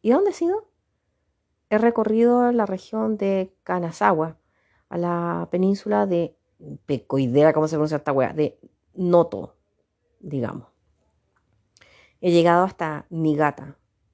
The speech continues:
"¿Solo?". "Sí", dije. "A estrechos me ha acompañado gente que conoció en el camino". "¿Y has tenido muchos romances?".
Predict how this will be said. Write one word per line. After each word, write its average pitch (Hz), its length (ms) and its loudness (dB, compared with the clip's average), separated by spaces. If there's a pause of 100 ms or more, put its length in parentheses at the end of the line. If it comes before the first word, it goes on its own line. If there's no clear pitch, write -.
(100)
"¿Solo?". 170 480 -2 (160)
"Sí", - 200 -6
dije. 233 320 -6 (1160)
"A - 100 -4
estrechos 208 840 -2
me 185 240 -2
ha 185 60 2
acompañado 185 540 0
gente 202 320 -4
que 175 80 -2
conoció 160 300 -6
en 160 80 -6
el 156 60 -10
camino". 165 400 -4 (720)
"¿Y 190 120 -10
has - 60 -10
tenido 196 220 0
muchos 185 220 -4
romances?". 139 600 -6